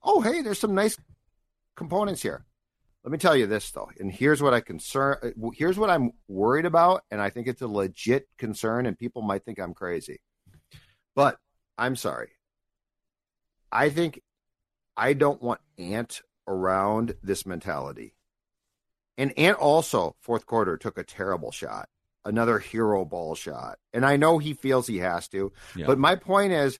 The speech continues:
Speaker 1: this isn't working as I want it to, because I think that this team ultimately has some real abilities. And, and I think that the, hopefully,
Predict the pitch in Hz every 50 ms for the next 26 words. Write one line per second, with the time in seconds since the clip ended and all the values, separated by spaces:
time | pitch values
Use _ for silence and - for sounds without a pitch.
0 | _ _ _ _ _ _ _ _ _ - 110 143 190 208 - 170 165 151 165 180
1 | 156 - - 104 101 104 107 117 - - 156 156 156 160 160 - - - 113 113
2 | 101 95 - 104 98 92 87 92 95 98 117 131 - - - 156 160 165 165 165
3 | - _ 143 135 - 156 139 127 120 - _ _ _ _ _ _ _ 120 143 139
4 | - 190 190 - 156 127 117 135 127 - - - - 123 120 117 107 - - 92
5 | 98 104 - 123 127 117 98 117 123 113 104 107 107 107 107 104 101 - - _
6 | _ _ _ _ _ _ - - 107 107 98 90 110 117 120 120 120 117 113 113
7 | - _ 85 80 98 98 87 85 85 - 73 73 - - - - _ _ _ _
8 | - 107 110 104 - 113 117 120 120 120 120 139 135 123 - 147 135 127 - 131
9 | 117 107 - - _ _ _ _ _ _ _ _ _ _ _ - _ - - 139
10 | 143 143 - _ _ 87 71 60 67 69 80